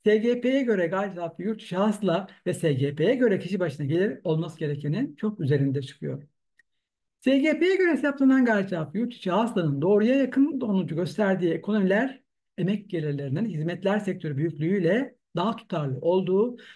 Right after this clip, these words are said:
parasının iç ve dış değer kaybı arasında büyük farklar bulunmayan, polarizasyon etkisi altında olmayan gelişmiş ülkelerdir.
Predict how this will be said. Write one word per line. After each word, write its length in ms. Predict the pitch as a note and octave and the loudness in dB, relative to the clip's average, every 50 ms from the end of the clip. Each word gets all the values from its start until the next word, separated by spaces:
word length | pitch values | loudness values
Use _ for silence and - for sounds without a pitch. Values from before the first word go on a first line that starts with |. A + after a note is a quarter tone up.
| _ _ _ | _ _ _
parasının 440 | - B3 C4 B3 B3 C#4 C4 C4+ C4 | 0 2 2 2 2 4 4 4 2
iç 200 | B3+ B3 - B3 | 0 -4 -2 -2
ve 80 | G#3+ | -2
dış 160 | A3+ - - | -2 -4 -4
değer 260 | - G3 F#3+ F#3+ F#3 F#3+ | -4 -2 -2 -2 -2 -4
kaybı 300 | D#3+ F3 E3+ D#3+ D3 - | -4 -4 -2 -2 -2 -4
arasında 480 | E3+ E3+ F3 F3 F3 E3+ F3+ A3 F3+ | -4 -6 -6 -6 -6 -2 -2 -2 0
büyük 240 | E3 F#3 G#3 G3+ - | 0 -2 -2 -2 -4
farklar 420 | F#3 F3+ F3 - G3 F#3+ G#3+ F3+ | -4 -6 -4 -2 -2 -2 -2 -2
bulunmayan, 600 | E3 E3+ G3 A3 A3 F#3+ E3 D#3 D3+ E3 F#3+ - - _ _ _ _ _ | 0 0 2 2 4 4 2 2 0 -2 -6 -8 -12 _ _ _ _ _
polarizasyon 600 | F3+ F3+ F#3 F#3 F3+ E3+ F#3+ F#3+ F#3 A#3 A3+ G#3+ | 2 4 4 4 4 2 -2 -2 -2 -2 -2 -2
etkisi 300 | G#3 G#3+ - - - F#3+ | -2 -4 -8 -8 -4 -4
altında 400 | F3+ F#3 F3+ F#3+ F#3 F#3 F#3+ F#3+ | -4 -4 -4 -4 -2 -2 -2 0
olmayan 500 | G3+ A3 A#3+ A#3 A3 F#3 F3+ G3+ A3+ G3 | 0 2 2 2 0 0 -2 -2 -2 -4
gelişmiş 340 | E3+ D#3 D3+ C3 F3 D#3 | -4 -6 -8 -10 -10 -8
ülkelerdir. 720 | D3+ C#3 B2+ - D3+ C#3+ C3+ C3 C3+ B2+ B2 C#3+ - - | -8 -8 -6 -6 -8 -8 -8 -8 -10 -10 -12 -14 -16 -20